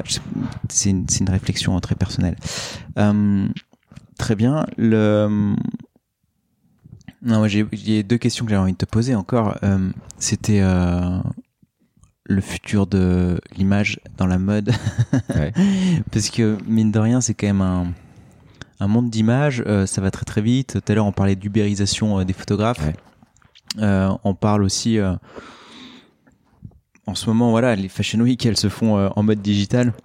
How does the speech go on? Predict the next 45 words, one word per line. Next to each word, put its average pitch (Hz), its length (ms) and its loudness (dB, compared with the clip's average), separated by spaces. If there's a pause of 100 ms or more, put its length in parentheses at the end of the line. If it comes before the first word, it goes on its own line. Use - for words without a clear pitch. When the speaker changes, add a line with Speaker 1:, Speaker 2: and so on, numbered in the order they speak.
(120)
Speaker 2:
Ouais, 95 160 0 (120)
c'est - 160 -6
très 143 140 -2
beau 127 120 0
ce - 80 -6
qu'a 90 80 -2
fait 98 80 -2
Chanel, 92 260 -4
d'ailleurs. 78 200 -2 (120)
Speaker 1:
Hmm. 110 160 4 (380)
J'ai 98 140 -2
pas 117 140 2
du 95 120 -12
tout - 100 -2
regardé 95 240 2
encore. 87 280 0 (380)
Speaker 2:
Euh, 85 280 4
c'est, 90 400 2
il 90 60 2
dev-, 85 140 -4
il 92 80 -4
devait 87 140 0
shooter - 240 -4
à 113 40 0
Capri, 110 360 0
parce 165 120 -8
que - 80 -2
la 95 80 0
collection 95 360 -2
Cruise, 120 280 0
euh, 92 120 4
c'était 95 220 -2
Capri. 127 360 -2 (240)
Bah, 147 80 2
c'est - 120 -2
Capri. - 360 -2 (560)
Et 82 120 4
ils 71 100 0
ont 73 60 -2
pas 78 100 -2
pu - 120 -2
aller 73 80 2
à 67 40 0
Capri, - 260 -2
forcément. 90 500 -2